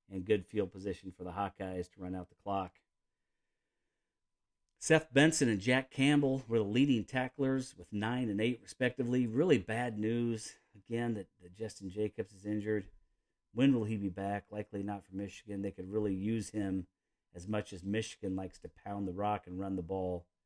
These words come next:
Really love that linebacker crew with those three. But Jay Hig-, Jay Higgins, Kyler Fisher, Logan Klemp, we're gonna have to step up again. Higgins did have five tackles in this game.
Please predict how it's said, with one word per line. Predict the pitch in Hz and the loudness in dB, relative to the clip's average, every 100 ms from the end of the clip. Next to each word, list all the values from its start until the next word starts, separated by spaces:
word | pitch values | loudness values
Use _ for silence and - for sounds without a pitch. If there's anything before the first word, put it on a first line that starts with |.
| _ _ _ _ _ _ - | _ _ _ _ _ _ -4
Really | 110 139 107 | 4 6 6
love | 92 113 110 95 85 _ _ _ _ - | 4 4 4 0 -6 _ _ _ _ -10
that | 107 98 - _ _ | -6 -6 -10 _ _
linebacker | 92 113 113 101 95 - 92 - | -6 -2 0 0 -2 -6 -12 -8
crew | 104 95 90 90 _ 90 | -4 -2 -4 -8 _ -20
with | - | -10
those | 104 92 - | -8 -8 -10
three. | 101 104 95 | -4 -2 0
But | 120 143 - _ _ _ _ - | 2 2 0 _ _ _ _ -2
Jay | 117 110 | 4 4
Hig-, | 120 139 147 | 4 0 -2
Jay | - 123 113 | 0 2 4
Higgins, | 139 156 123 - - _ _ _ _ _ | 4 4 2 0 -14 _ _ _ _ _
Kyler | 117 120 113 | 0 0 2
Fisher, | 135 139 123 104 | -2 -2 -2 0
Logan | 107 120 120 107 | 2 2 2 -2
Klemp, | - 131 131 - _ _ _ _ _ - | -2 0 -2 -6 _ _ _ _ _ -12
we're | 104 | -10
gonna | |
have | 104 - | -10 -12
to | - | -10
step | - 104 | -4 -4
up | 113 98 | -4 -8
again. | 87 104 104 87 85 | -4 -4 -4 -8 -4
Higgins | 117 123 90 | 0 0 -2
did | 127 123 | -2 -2
have | 98 87 - | -2 -6 -8
five | 104 98 - | -6 -6 -8
tackles | 101 - 98 87 | -10 -10 -12 -8
in | 104 | -4
this | 98 90 | -4 -4
game. | - 95 95 87 | -4 -4 -4 -8